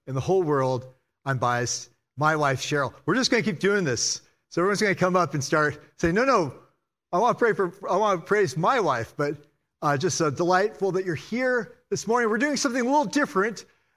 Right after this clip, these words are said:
Uh, we're taking a pause on our series in Revelation.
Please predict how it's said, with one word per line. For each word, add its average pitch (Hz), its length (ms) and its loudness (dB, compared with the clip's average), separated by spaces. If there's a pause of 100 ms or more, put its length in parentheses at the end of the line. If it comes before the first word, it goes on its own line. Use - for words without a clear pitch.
Uh, 175 240 4
we're 196 200 2
taking 277 480 -4
a 233 80 2
pause 240 500 2
on 190 240 -2
our 175 140 2
series 226 340 0
in 196 80 -2
Revelation. 180 680 0